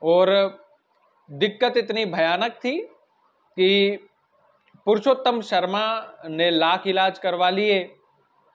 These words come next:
वे सबसे पहले ब्यावरा के सिविल अस्पताल में गए, ब्यावरा के लोकल डॉक्टरों से उन्होंने इलाज करवाया, ब्यावरा के कई मेडिकलों से उन्होंने जो है पेन किलर वगैरह खाई, लेकिन उनको आराम नहीं लगा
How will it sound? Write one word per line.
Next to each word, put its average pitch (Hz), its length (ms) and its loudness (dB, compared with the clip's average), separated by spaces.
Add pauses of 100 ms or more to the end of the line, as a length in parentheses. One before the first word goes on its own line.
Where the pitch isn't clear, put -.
(120)
वे 151 120 -2
सबसे 190 320 -2
पहले 196 340 2 (540)
ब्यावरा 160 460 2
के 190 140 -4
सिविल 180 380 -2
अस्पताल 180 500 0
में 180 180 -4
गए, 170 300 2 (400)
ब्यावरा 175 400 2
के 202 100 -4
लोकल 185 400 0
डॉक्टरों 185 480 -4
से 196 120 -6
उन्होंने 190 400 -4
इलाज 175 280 0
करवाया, 170 480 0 (460)
ब्यावरा 175 480 2
के 202 300 0 (840)
कई 190 180 2
मेडिकलों 196 560 0
से 196 120 -6
उन्होंने 185 500 -4
जो 170 140 -2
है 165 120 0
पेन 175 320 -2
किलर 175 280 -2
वगैरह 170 340 0
खाई, 165 260 -2
लेकिन 180 260 -4
उनको 202 220 -4
आराम 185 340 2
नहीं 151 220 -6
लगा 123 300 -6